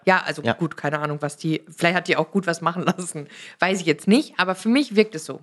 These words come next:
Speaker 2: Bei
Speaker 1: Ja.
Speaker 2: ihr ist es zumindest gut gegangen.
Speaker 1: Absolut. Ich finde die total schön. Haare schön, Gesicht schön, Körper schön, alles schön.
Speaker 2: Ja.
Speaker 1: Ähm, und ich finde die eigentlich auch süß. Vom Charakter so.
Speaker 2: Ja,
Speaker 1: Ich finde irgendwie,
Speaker 2: Kess.
Speaker 1: ne? Ja. Kess. Äh, wer auch sehr Kess ist, ist, äh, Fabio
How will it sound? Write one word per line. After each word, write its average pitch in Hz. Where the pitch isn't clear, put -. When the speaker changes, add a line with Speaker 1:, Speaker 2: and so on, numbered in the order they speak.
Speaker 2:
Bei 151
Speaker 1:
Ja. 151
Speaker 2:
ihr 190
ist 185
es 180
zumindest 180
gut 113
gegangen. 82
Speaker 1:
Absolut. 196
Ich -
finde 202
die 185
total 175
schön. 147
Haare 190
schön, 185
Gesicht 180
schön, 175
Körper 165
schön, -
alles 147
schön. 131
Speaker 2:
Ja. 147
Speaker 1:
Ähm, 214
und 220
ich 285
finde 330
die 285
eigentlich 277
auch 240
süß. 214
Vom 214
Charakter 226
so. 139
Speaker 2:
Ja, 254
Speaker 1:
Ich 220
finde 269
irgendwie, 254
Speaker 2:
Kess. 240
Speaker 1:
ne? 277
Ja. -
Kess. -
Äh, 208
wer 233
auch 247
sehr 247
Kess 240
ist, 233
ist, -
äh, 196
Fabio 233